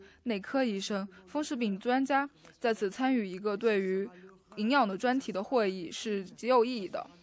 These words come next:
对，这里还有儿科医生。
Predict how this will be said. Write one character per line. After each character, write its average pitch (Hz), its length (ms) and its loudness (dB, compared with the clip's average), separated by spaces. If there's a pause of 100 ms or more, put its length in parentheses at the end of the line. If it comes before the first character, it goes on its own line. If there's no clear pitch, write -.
(1400)
对， 208 260 0 (300)
这 254 140 2
里 220 100 4
还 208 200 0
有 208 200 6
儿 196 180 2
科 311 200 2
医 208 180 2
生。 202 280 -6